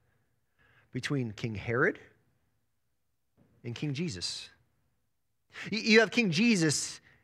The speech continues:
in Bethlehem, this small town on the outskirts, contrasted with King Herod in his palace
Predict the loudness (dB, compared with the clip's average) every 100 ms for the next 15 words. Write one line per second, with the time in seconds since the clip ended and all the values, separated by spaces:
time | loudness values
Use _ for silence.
0 | _ -2 0 4 2 2 2 2 0 -2
1 | 2 2 2 2 4 2 0 0 0 0
2 | -2 2 0 0 -6 -6 -6 -14 -14 -12
3 | -4 0 0 4 4 4 2 -6 -6 -8
4 | -10 -8 -6 -6 -8 0 2 2 -2 -6
5 | -10 -16 -16 -14 -8 -6 -4 -6 -8 -14
6 | -4 2 4 4 -2 -4 -4